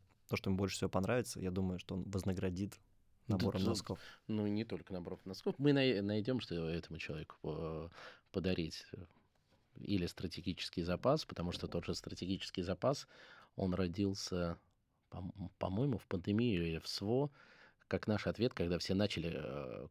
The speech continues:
Speaker 2: кушать, потому что вот этой всей истории, они же через себя. Ну, то есть «Пиная ветер» и так далее, это все-таки такой мемчик и прочее. А стратзапасы — это была идея в том, что все бежали в магазин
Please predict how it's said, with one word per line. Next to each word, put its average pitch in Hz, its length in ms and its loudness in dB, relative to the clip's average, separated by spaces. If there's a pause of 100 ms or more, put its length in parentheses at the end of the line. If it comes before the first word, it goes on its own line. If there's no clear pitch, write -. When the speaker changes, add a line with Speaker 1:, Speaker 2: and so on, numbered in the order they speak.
(100)
Speaker 2:
кушать, - 340 2
потому 90 240 -2
что - 120 -2
вот 98 100 0
этой 90 180 2
всей 98 300 0
истории, 160 380 4
они 90 340 2
же 92 300 2 (420)
через 95 300 2
себя. 90 480 0 (460)
Ну, 98 60 0
то - 100 0
есть - 140 -4
«Пиная 104 280 2
ветер» 101 300 0
и 90 40 -2
так 98 180 -2
далее, 92 340 6
это 92 140 -4
все-таки - 280 -10
такой - 260 -6
мемчик 143 600 0
и - 60 -6
прочее. - 460 -4 (500)
А 92 220 0
стратзапасы — 107 720 0
это 90 200 -2
была 92 380 2
идея 98 280 2
в - 60 -10
том, 101 200 -2
что - 160 -6
все - 200 0
бежали 92 380 2
в 78 120 -4
магазин 90 520 2